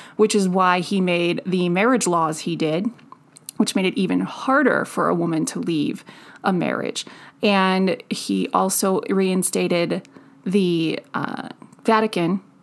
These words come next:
and the Catholic faith in order to keep people scared and in line, because it's not hard to fear a man, but it's even harder not to fear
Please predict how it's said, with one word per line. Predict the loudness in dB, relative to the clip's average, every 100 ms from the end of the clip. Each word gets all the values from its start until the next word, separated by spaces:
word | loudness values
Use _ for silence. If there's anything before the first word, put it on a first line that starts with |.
| _ _ -4
and | -2
the | -2
Catholic | -2 -4 -4 -10
faith | -2 0 0 -2 -2
in | -2
order | 0 0 0 0
to | -2 -6
keep | -6 -2 -2 -2 -8 -20 _
people | -6 -4 -2 0 0 -4 -4
scared | -2 -2 0 0 0 0 -4 -10 _
and | -2 0
in | 2 2
line, | 2 0 -2 -6 -10 -20 -6
because | -2 2 2
it's | 0 2
not | 2 2 0 -10 _ -18 -14
hard | -4 2 2 2 0 -4 -8 -18 -6
to | -6
fear | -2 0 2 2
a |
man, | 2 2 2 2
but | 2
it's | 0 0
even | 0
harder | -2 0 2 2
not | 2 4 2 2 -2
to | -6
fear | -4 0 2 2 2 0